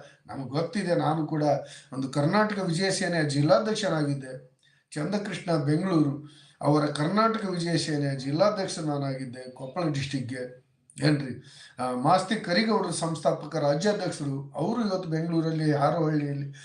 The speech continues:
ದೊಡ್ಡ ಮಟ್ಟದ ಸಂಘಟನೆಯನ್ನು ಮಾಡಿ ಕರ್ನಾಟಕದಲ್ಲಿ ಒಳ್ಳೊಳ್ಳೆ ಹೋರಾಟಗಳನ್ನು ಮಾಡ್ತಾ ಇದ್ದಾರೆ. ಆದ್ರೆ ನಾರಾಯಣ ಗೌಡರು ಅಥವಾ ವಾಟಾಳ್ ನಾಗರಾಜು ಅಥವಾ ಈ ತರ ದೊಡ್ಡ, ಆ, ಹೈ ಲೆವೆಲ್ ಹೋರಾಟ ಅಲ್ಲ, ಸಿಂಪಲ್ ತಮ್ಮ ಕೆಲಸ ಕಾರ್ಯಗಳನ್ನು ಮಾಡ್ತಾ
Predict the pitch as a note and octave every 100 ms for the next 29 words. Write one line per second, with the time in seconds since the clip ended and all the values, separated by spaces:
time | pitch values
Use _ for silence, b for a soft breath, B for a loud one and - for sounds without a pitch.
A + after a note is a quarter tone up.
0 | B D3 D#3+ G3+ G3+ G3+ G3 F3+ E3+ F#3+
1 | A3+ A3 G#3 G3 E3+ E3+ E3 E3 D#3+ E3+
2 | D#3+ D#3+ D#3 D3 D3 C#3+ - - D3 E3
3 | F3 F3 E3 C#3+ E3 A3+ A3+ G#3 F#3 E3+
4 | D#3 D3+ D3+ C#3+ C#3 C3+ C3 C#3 E3 E3
5 | D#3 D3+ - - C3+ F3+ G3 F3+ F3 E3+
6 | E3+ E3 D3+ E3 D3+ C3+ - - D3 E3
7 | F#3+ F3 E3 D#3+ D#3 D3+ D3+ D3 D3+ D3
8 | D#3 G#3+ G#3 G#3 D#3+ D#3 D#3+ E3+ G3 E3+
9 | - - _ D3 C#3 - - G#2 F3 A3
10 | A3 G3+ F#3 D#3 C#3+ - - _ - -
11 | C3 E3+ G3 E3+ D3+ C#3+ A2 - _ -
12 | A3+ C4+ C4+ F3+ D3+ - _ D3+ D3 D3
13 | C#3+ E3+ G3+ A#3 G3 F#3 F#3 E3+ D#3+ D3+
14 | D3+ C#3+ C#3+